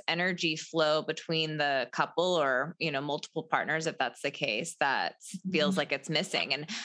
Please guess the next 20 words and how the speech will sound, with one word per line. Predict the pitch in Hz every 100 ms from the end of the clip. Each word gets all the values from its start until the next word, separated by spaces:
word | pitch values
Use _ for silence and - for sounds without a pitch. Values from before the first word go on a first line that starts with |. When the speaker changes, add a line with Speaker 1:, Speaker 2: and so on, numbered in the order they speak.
| -
Speaker 1:
I | - 202
Speaker 2:
Yeah. |
Speaker 1:
really | 214 214 185
believe | 165 160 156 151 156 156
that | 151 139 -
until | 165 180 208 208 -
all | 175 175
four | 170 165 175 175
of | 165
those | 160 147 -
things | - 170 202 135 95 151 -
are | 147 139 139
in | - 160
alignment, | 143 135 135 160 190 101 71 -
that | 160 -
you | 156 -
cannot | - - 175 202 214 147 135 - 170
really | 160 147 131
experience | - - - 156 170 175 123 - -
sex | 139 131 - -